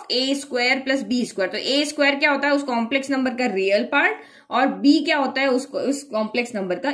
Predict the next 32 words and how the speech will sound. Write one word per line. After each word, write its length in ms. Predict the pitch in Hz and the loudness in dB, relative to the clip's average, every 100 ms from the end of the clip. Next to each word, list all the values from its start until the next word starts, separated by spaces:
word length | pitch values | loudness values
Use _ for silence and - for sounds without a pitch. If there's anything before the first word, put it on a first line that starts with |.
| 285 | 0
इमेजिनरी 480 | 233 214 175 170 160 | 2 2 0 -6 -8
पार्ट, 260 | 165 151 | -8 -6
इन 160 | 302 311 | -2 0
दोनों 240 | 254 247 | 0 -2
को 140 | 247 254 | -2 -2
स्क्वायर 340 | - 185 165 | -2 -4 -4
करना। 240 | - 165 165 | -6 -10 -8
तो 120 | 262 | -2
ये 120 | 302 | -2
फॉर्मूला 440 | 285 269 262 311 | 2 2 2 2
आप 120 | 311 240 | 2 2
याद 260 | 247 277 | 0 0
करो, 200 | 302 320 | -2 0
ये 100 | 311 | 2
आपको 280 | 254 233 285 | 0 0 2
आगे 300 | 247 208 262 | 2 2 0
एक्सरसाइज 440 | 269 262 254 247 233 | 0 -2 -2 0 -2
में 140 | 233 | -4
भी 80 | 269 | -4
फ़ाइव 280 | 330 214 - | -2 -2 -2
पॉइंट 240 | 247 247 233 | -4 -4 -2
टू 120 | 285 | 0
एक्सरसाइज 520 | 254 247 226 220 214 | 0 -2 0 0 0
है, 60 | 269 | -2
वहां 240 | 214 202 | -2 -4
पर 180 | 220 220 | -4 -6
भी 140 | 214 | -6
हम 140 | 220 214 | -6 -8
इसको 200 | - 254 | -10 -8
यूज़ 340 | 185 175 165 | -6 -6 -8
करेंगे। 380 | 170 151 160 165 - - - - - - | -12 -12 -10 -12 -14 -20 -20 -20 -18 0
फिर 240 | 359 415 | 2 2